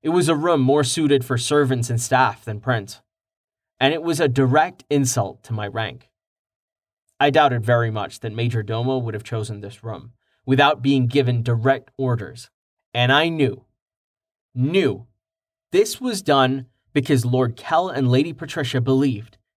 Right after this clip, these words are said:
even with my new rank, that I was still the naive, grateful Aardhark, willing to accept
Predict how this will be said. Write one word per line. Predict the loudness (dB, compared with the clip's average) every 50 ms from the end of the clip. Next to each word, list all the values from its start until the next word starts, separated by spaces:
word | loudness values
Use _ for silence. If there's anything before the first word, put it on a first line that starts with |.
| _ _ _ _ -6
even | -2 -2 0 2 2 2 2
with | 2 2 2
my | 2 2 2 2
new | 0 0 0 -2 -2 0
rank, | 0 0 0 0 0 -4 -10 _ _ _ _ _ _ _ _ _ _ 0
that | 2 2
I | 4 2
was | 2 2 0 -2
still | 0 0 2 2 2 2
the | 0 0
naive, | 2 2 4 2 2 0 -2 -4 -8 -12 -16 _ _ _ -6 -2
grateful | 0 2 2 2 2 -2 -4 -2 0 0 0 2 2
Aardhark, | 4 4 4 2 0 -2 -4 -6 -8 -12 _ _ _ _ _ _ _
willing | 0 2 4 4 4 2 0 -2
to | -4 -6
accept | -6 -4 -2 0 2 2 2 0 -6